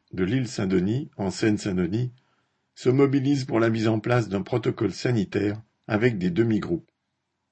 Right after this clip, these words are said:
À la quasi-unanimité, après s'être réunis le dernier dimanche des vacances en visio, ils avaient décidé d'exercer leur droit de retrait dès le lendemain.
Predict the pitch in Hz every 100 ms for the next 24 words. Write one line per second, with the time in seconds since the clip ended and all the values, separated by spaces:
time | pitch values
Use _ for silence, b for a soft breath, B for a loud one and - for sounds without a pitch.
0 | _ _ 92 95 95 131 127 135 117 110
1 | 107 101 - 131 - _ _ 110 - 123
2 | - 131 120 107 117 117 117 117 - -
3 | 92 117 113 117 107 107 107 95 95 92
4 | 90 107 101 - - 87 92 98 107 120
5 | 131 b b b b b 110 113 143 143
6 | 131 127 - 107 131 123 120 104 98 -
7 | 107 87 101 135 117 98 90 - 92 104
8 | _ _ 90 123 117 95 98 95 90 82